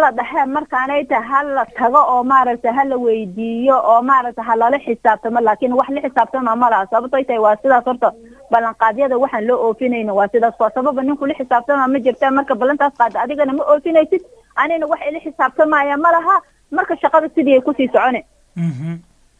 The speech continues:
Speaker 1: Marka Soomaalida waxaan u sheegayaa hadda idin bisishay, cuntada idin bishin-, ay idin bisishahay inaad xaqiina aad dhacsatiin, kurihiina gacanta idinkugu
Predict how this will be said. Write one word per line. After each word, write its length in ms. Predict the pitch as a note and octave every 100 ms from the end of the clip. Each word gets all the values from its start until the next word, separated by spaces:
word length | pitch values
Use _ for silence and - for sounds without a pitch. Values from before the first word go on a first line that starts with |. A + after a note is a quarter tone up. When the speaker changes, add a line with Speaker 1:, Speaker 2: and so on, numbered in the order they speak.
| _ _ -
Speaker 1:
Marka 320 | - A3+ B3 B3
Soomaalida 480 | B3 A#3+ A#3+ C#4+ C#4+
waxaan 380 | B3+ A#3 A3+ G#3+
u 100 | C#4+ -
sheegayaa 520 | C#4+ C#4 B3+ A#3+ A#3+
hadda 360 | A3+ D#4 B3+ C4
idin 400 | A3+ B3 C#4 B3
bisishay, 480 | B3+ - D#4+ D4+ B3+
cuntada 320 | B3 D4 C#4
idin 320 | B3 C#4+ C4+
bishin-, 320 | C4 C#4+ B3+
ay 200 | A3 A#3
idin 280 | B3 D4+ C4+
bisishahay 480 | C#4+ D#4 D#4+ D4 C4+
inaad 240 | C4+ B3+
xaqiina 400 | A#3+ C4 C4+ B3+
aad 160 | A#3+ A#3+
dhacsatiin, 500 | A3+ G#3 A3 C4+ C4
kurihiina 420 | C#4 D4+ D4 C4
gacanta 360 | A3 A3+ C#4+ A3+
idinkugu 400 | A3 A3+ A#3+